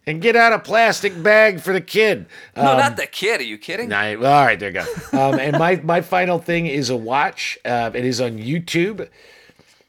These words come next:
Speaker 1: It is every Friday. It's Friday's Musing with Eric Lewin. Eric
Speaker 2: Yes,
Speaker 1: Lewin is a
Speaker 2: good
Speaker 1: literate
Speaker 2: one.
Speaker 1: writer,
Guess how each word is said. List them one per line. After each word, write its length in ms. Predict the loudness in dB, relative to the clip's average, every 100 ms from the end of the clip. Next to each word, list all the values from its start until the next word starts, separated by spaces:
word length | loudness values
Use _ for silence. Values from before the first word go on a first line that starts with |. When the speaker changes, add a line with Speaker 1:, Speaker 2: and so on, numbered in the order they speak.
| _
Speaker 1:
It 140 | -2 2
is 280 | 0 -2
every 260 | -4 0 0
Friday. 540 | 2 2 2 0 -6 -8
It's 220 | -8 -6 -8
Friday's 720 | -6 0 0 2 0 -2 -4
Musing 580 | -2 -2 -2 -2 -2 -6
with 300 | -2 -2 -2 -2
Eric 380 | 0 0 -2 -10
Lewin. 600 | -2 2 2 0 -6 -20 _ -20 -20 -18 0
Eric 160 | 2 4
Speaker 2:
Yes, 80 | 4
Speaker 1:
Lewin 220 | 4 4 2
is 140 | 0
a 40 |
Speaker 2:
good 60 | 0
Speaker 1:
literate 380 | 2 2 0 0
Speaker 2:
one. 80 | 0
Speaker 1:
writer, 640 | 2 4 4 2 2 -2